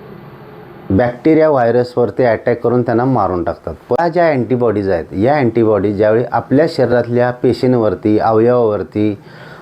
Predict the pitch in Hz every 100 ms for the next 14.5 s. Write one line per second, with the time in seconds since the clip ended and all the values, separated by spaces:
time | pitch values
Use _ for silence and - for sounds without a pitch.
0 | - - 107 110 104 104 113 127 110 123
1 | 131 135 127 - 85 - - - - -
2 | - - 127 135 143 139 131 139 139 -
3 | 113 - 131 120 117 113 104 104 - 95
4 | 87 73 82 - - - 180 170 147 180
5 | 185 180 180 175 165 175 160 170 170 170
6 | 170 156 117 117 113 120 104 85 - -
7 | - 151 143 165 170 180 196 190 139 120
8 | 110 - 127 120 117 143 147 151 143 123
9 | 123 135 131 143 139 117 - 135 135 160
10 | 170 170 - - - - - - 123 143
11 | 139 139 123 110 - 127 143 139 120 113
12 | 127 131 131 123 107 123 123 135 127 117
13 | 107 113 117 117 117 110 - 127 104 98
14 | 107 107 90 - 85